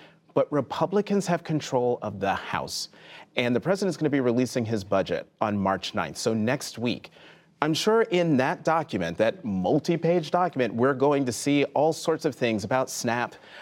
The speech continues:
um, maybe something about student loans, but we will see what the president's financial priorities are for the nation and for, um, and for targeted communities, deserving communities. My question is, where is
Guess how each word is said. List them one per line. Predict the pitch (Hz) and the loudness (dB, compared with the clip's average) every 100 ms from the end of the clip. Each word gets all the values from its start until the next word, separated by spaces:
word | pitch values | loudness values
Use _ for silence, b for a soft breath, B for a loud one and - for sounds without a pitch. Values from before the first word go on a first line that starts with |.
| B | B
um, | 117 117 113 | 0 2 0
maybe | 92 98 120 | -2 -2 -2
something | 123 135 123 131 | 0 -2 0 0
about | 127 127 101 | 2 2 0
student | - 127 127 123 | -4 -2 -2 0
loans, | 120 120 | 0 2
but | 135 - | 2 2
we | 156 208 | 2 2
will | 226 220 | 2 0
see | - 170 160 | 0 2 2
what | 135 135 | 2 0
the | - | 0
president's | - 127 117 120 117 107 | -2 -2 0 0 0 0
financial | 110 104 110 135 156 | -2 0 0 0 -2
priorities | 127 - 113 107 104 101 98 87 | -4 -2 -2 2 2 2 0 -2
are | - 101 85 - B B B | 0 0 2 -4 B B B
for | 131 131 | 0 2
the | 123 | 2
nation | 113 107 - 107 101 B B - | 2 2 2 0 0 B B 0
and | 147 180 | 2 0
for, | - 131 117 117 117 - | 0 2 4 4 2 0
um, | 113 107 104 104 - _ _ - | 0 2 2 0 -4 _ _ -4
and | 135 151 | 0 0
for | - 127 104 - 80 - _ | 2 0 0 -12 -16 -16 _
targeted | - 98 104 107 104 | -2 0 0 -2 -2
communities, | 117 147 147 98 85 92 | 0 4 4 2 -4 -6
deserving | 113 101 113 120 | -6 0 0 0
communities. | 120 143 185 135 90 - B B B B | -2 -2 0 0 -2 -8 B B B B
My | 107 180 247 | 0 0 0
question | 165 131 - 113 | 0 -2 0 0
is, | 101 98 95 - b - 107 | 0 0 -4 -8 b -18 -2
where | 110 135 165 170 165 - | 0 2 0 -2 -6 -2
is | 120 117 113 - | 2 2 0 -6